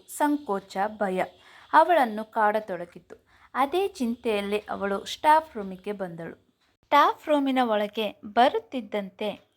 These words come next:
ಕಾವೇರಿ ಸಹ ಮತ್ತೊಂದು ಕಡೆಯಿಂದ ಬಂದಳು. ಇಬ್ಬರಿಗೂ ಒಂದು ಪೀರಿಯಡ್ ಆಫ್ ಇತ್ತು. ಕಾರಣ ಸುಮ್ಮನೆ ಅದು ಇದು ಮಾತನಾಡುತ್ತಾ ಕುಳಿತರು. ಹಾಗೆ ಮಾತನಾಡುತ್ತಿರುವಾಗ ಕಾವೇರಿ ಸುಮಾ ಯಾವುದೋ ವಿಷಯದ ಬಗ್ಗೆ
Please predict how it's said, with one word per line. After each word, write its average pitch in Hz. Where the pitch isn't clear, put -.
ಕಾವೇರಿ 311
ಸಹ 208
ಮತ್ತೊಂದು 254
ಕಡೆಯಿಂದ 196
ಬಂದಳು. 175
ಇಬ್ಬರಿಗೂ 277
ಒಂದು 349
ಪೀರಿಯಡ್ 208
ಆಫ್ 220
ಇತ್ತು. -
ಕಾರಣ 285
ಸುಮ್ಮನೆ 339
ಅದು 285
ಇದು 233
ಮಾತನಾಡುತ್ತಾ 214
ಕುಳಿತರು. 180
ಹಾಗೆ 254
ಮಾತನಾಡುತ್ತಿರುವಾಗ 226
ಕಾವೇರಿ 262
ಸುಮಾ 196
ಯಾವುದೋ 285
ವಿಷಯದ 233
ಬಗ್ಗೆ 196